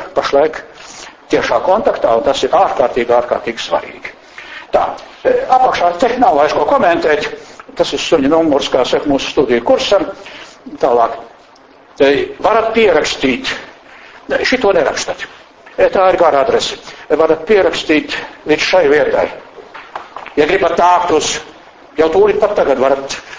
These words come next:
ar vienu ausu klausīties, ar vienu acu skatīties savā telefonā, nākiet uz K T T P S, e, blogi L U L V, blogs, tur ir mans blogs, un bloga pašā sākumā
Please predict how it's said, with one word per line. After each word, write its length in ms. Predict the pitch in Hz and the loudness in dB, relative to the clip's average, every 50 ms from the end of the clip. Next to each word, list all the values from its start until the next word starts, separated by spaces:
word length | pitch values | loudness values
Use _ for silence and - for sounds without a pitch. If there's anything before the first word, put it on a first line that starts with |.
| - - - - - - | -20 -20 -20 -6 -2 0
ar 60 | 139 | 0
vienu 180 | 165 151 135 139 | 2 2 2 0
ausu 160 | 135 - - | 0 0 0
klausīties, 560 | - 180 185 175 180 170 147 147 139 - - 160 | 2 2 2 2 2 0 0 0 0 0 0 0
ar 100 | 143 139 | 2 2
vienu 180 | 151 143 139 143 | 2 2 2 2
acu 140 | 143 - | 0 0
skatīties 560 | - - 180 160 - 139 127 135 127 123 - - | -2 0 0 0 0 0 0 0 0 0 0 0
savā 220 | 156 127 123 - - | 0 2 2 2 2
telefonā, 540 | - 220 214 - - 202 190 175 175 165 160 160 - - - - - - - - - - - - - - - - - - - 135 | 2 2 2 2 2 2 4 4 4 4 2 2 -2 -4 -10 -16 -20 -20 -20 -20 -20 -20 -20 -20 -20 -20 -20 -20 -20 -8 -2 0
nākiet 380 | 165 185 190 - - 143 - 156 | 2 2 2 2 0 0 0 0
uz 80 | - | 0
K 140 | - 160 151 - | 0 0 0 0
T 80 | 147 - | 0 -2
T 60 | 143 135 | -2 0
P 140 | - 147 143 143 143 | 0 2 4 4 4
S, 240 | 139 - - - - - - - - - - - - | 2 0 -4 -6 -8 -10 -14 -20 -20 -20 -6 0 2
e, 160 | 170 156 143 | 2 2 4
blogi 380 | - - - - - - - - | 4 4 4 4 4 2 0 0
L 220 | - 147 160 165 - - 175 | 2 2 2 2 2 2 2
U 140 | 165 180 - - | 2 2 4 4
L 140 | 147 147 147 131 131 | 4 4 4 4 4
V, 100 | 220 247 269 285 262 269 - - - - - - - - | 4 4 4 2 2 0 -4 -8 -12 -16 -18 -20 -20 -8
blogs, 480 | - 147 170 220 254 247 - - - - - - - - - - - - - - - | -2 0 2 2 2 2 0 -4 -4 -6 -10 -14 -20 -20 -20 -20 -20 -20 -20 -16 -4
tur 160 | - 214 170 156 | -2 0 2 2
ir 80 | 151 | 4
mans 220 | 151 147 127 - - | 2 2 0 0 0
blogs, 240 | 214 262 254 254 - - | 0 2 2 0 -2 0
un 160 | 220 202 185 - | 0 0 2 2
bloga 320 | 175 196 247 247 240 208 220 233 | 4 4 4 4 2 2 2 2
pašā 380 | 247 - - - - 240 240 220 - | 0 0 0 0 0 2 0 0 0
sākumā 640 | - - 226 180 131 - - 117 110 92 92 95 | 0 0 0 0 0 -2 -2 -2 -2 0 0 0